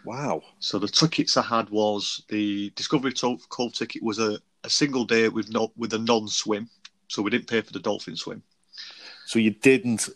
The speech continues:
Speaker 1: get
Speaker 2: No.
Speaker 1: to molest a dolphin?
Speaker 2: No, no, not this time. Uh, <laughs> but with that ticket, we also got fourteen days at SeaWorld, Busch Gardens and Aquatica, but we only used it at SeaWorld. Also included fourteen,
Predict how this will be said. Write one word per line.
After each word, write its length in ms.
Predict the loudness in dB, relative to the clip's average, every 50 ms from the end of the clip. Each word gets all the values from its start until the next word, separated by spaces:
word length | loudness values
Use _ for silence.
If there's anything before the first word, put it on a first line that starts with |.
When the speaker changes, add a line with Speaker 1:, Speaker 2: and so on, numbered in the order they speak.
| _ _ _ _ 4
Speaker 1:
get 120 | 6 6 8
Speaker 2:
No. 100 | 6 4
Speaker 1:
to 100 | 4 4
molest 400 | 4 8 8 6 6 4 -2 -4
a 40 | 0
dolphin? 460 | 2 2 2 2 -2 -8 -14 -16 -14 _ -4
Speaker 2:
No, 200 | 2 2 2 2 0 _ -20 -20 -20 -14 -10
no, 180 | -10 -10 -10 -6 -2 -2
not 120 | -2 -2
this 160 | -2 -6 -8
time. 220 | -8 -10 -12 -14 -18 -20 -20 -20 -20 -20 -20 -20 -20 -20 -14 -4 2
Uh, 280 | 4 6 8 8 6 6
<laughs> 80 | 2
but 80 | 0 2
with 260 | 6 6 6 6 4
that 160 | 0 0 0
ticket, 440 | 0 -8 -8 -6 -6 -8 -8 -8 _ _ -14
we 140 | -8 -6 -6
also 200 | -6 -6 -8 -12
got 100 | -14 -12 -8
fourteen 340 | -6 -6 -6 -4 -6 -6
days 180 | -4 -4 -6 -6
at 60 | -6
SeaWorld, 420 | -8 -4 -4 -4 -4 -4 -6 -6 -8
Busch 180 | -10 -12 -10
Gardens 320 | -8 -8 -8 -8 -10 -12 -16
and 120 | -16 -10
Aquatica, 500 | -4 -4 -4 -4 -4 -10 -8 -8 -10 -8 -6
but 80 | -4
we 140 | -2 2 2
only 140 | 2 2 2
used 260 | 2 2 0 0 0
it 80 | -4 -6
at 60 | -4
SeaWorld. 560 | -2 0 0 0 0 0 -2 -2 -4 -4 -8 -10 -14 _ _ _ _ _ _ _ _ _ _ _ _ 0
Also 260 | 0 0 0 2 -2
included 340 | -2 0 0 0 0 0 0
fourteen, 800 | -2 2 2 2 2 2 _ -6 -6 -4 -2 -2 -2 -4 -6